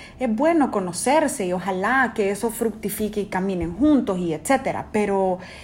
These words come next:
pero sí, el tema de los valores, o sea, no te vas a ir a meter, aunque tengas una súper emergencia laboral tal vez y necesites plata, pero no te vas a ir a meter a una empresa cuyos valores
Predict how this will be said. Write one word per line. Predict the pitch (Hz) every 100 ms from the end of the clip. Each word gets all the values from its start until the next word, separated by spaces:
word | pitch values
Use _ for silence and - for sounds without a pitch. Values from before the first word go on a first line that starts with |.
| - -
pero | 220
sí, | 220 269
el | 208
tema | 196 220 240
de | 240
los | 233
valores, | 214 214 233 247
o |
sea, | 220 196
no | 196
te | 202
vas | 208
a | 208
ir | 208
a | 214
meter, | 208 214
aunque | 202 185
tengas | 180 175 170
una | 185 202
súper | - 233 220 196
emergencia | 185 170 202 196 214
laboral | 196 185 185 202
tal | 170
vez | 160 208 - - - - - -
y |
necesites | 190 190 185 190 185
plata, | 208 269 254 247 254
pero | 196
no | 190
te | 185
vas | 185
a |
ir | 208
a |
meter | 202 196 196
a |
una | 190 196
empresa | 185 196 202 220 214
cuyos | 220 208 175
valores | 175 175 190 208 208